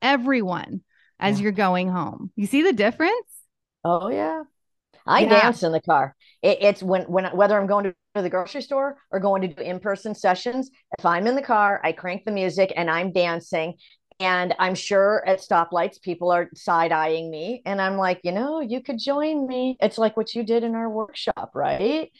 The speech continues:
Speaker 1: Yeah.
Speaker 2: You know,
Speaker 1: Do you know
Speaker 2: come
Speaker 1: how
Speaker 2: in
Speaker 1: many
Speaker 2: dancing,
Speaker 1: people,
Speaker 2: go out
Speaker 1: though?
Speaker 2: dancing.
Speaker 1: But that's what I'm saying. You know how many people actually aren't side-eyeing you? And they're like, "Oh my God, I wanna feel like that going home." Like,
Speaker 2: Yeah.
Speaker 1: it's planting a seed in them, even if they're not outwardly expressing it.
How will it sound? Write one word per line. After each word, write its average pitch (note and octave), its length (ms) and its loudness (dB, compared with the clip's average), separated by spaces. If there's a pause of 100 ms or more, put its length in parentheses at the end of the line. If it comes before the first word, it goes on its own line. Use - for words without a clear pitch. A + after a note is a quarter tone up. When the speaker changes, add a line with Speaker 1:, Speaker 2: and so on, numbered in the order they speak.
(160)
Speaker 1:
Yeah. G#3+ 260 -4
Speaker 2:
You A3 60 2
know, C4 420 4
Speaker 1:
Do A#3 100 -8
you D#4 100 4
know F4 120 4
Speaker 2:
come E4+ 100 4
Speaker 1:
how D#4+ 80 2
Speaker 2:
in E4+ 40 2
Speaker 1:
many - 160 2
Speaker 2:
dancing, C4+ 180 2
Speaker 1:
people, D4+ 280 0
Speaker 2:
go C4+ 60 0
out D4+ 260 2
Speaker 1:
though? A#3 60 -4
Speaker 2:
dancing. E3 400 -8 (280)
Speaker 1:
But A#3+ 100 -4
that's D4 200 -2
what E4 100 -2
I'm C#4+ 120 2
saying. D#4 220 0
You A#3+ 100 2
know C4+ 140 2
how D4 100 0
many C#4 220 0
people B3 360 -6
actually G#3+ 380 -2
aren't G3 280 -4
side-eyeing C4 580 0
you? D4 240 2
And A3+ 180 -2
they're A#3 120 -2
like, A3+ 180 -4
"Oh C#4 100 -2
my C#4 140 -2
God, C4+ 360 -6
I A3 140 -2
wanna G4 240 -2
feel F#3+ 260 -4
like E3 260 -4
that E3 300 -2 (380)
going A3+ 280 2
home." A3 240 6
Like, A#3+ 160 6
Speaker 2:
Yeah. C4 160 2
Speaker 1:
it's - 180 -4
planting C#4+ 540 0
a B3 60 -2
seed C#4 460 -4
in A#3 120 0
them, F#3 180 -2
even A#3 260 0
if D#4+ 160 0
they're D4+ 140 -2
not B3 260 -2
outwardly G#3+ 540 -2
expressing A#3+ 720 -4
it. E3 120 0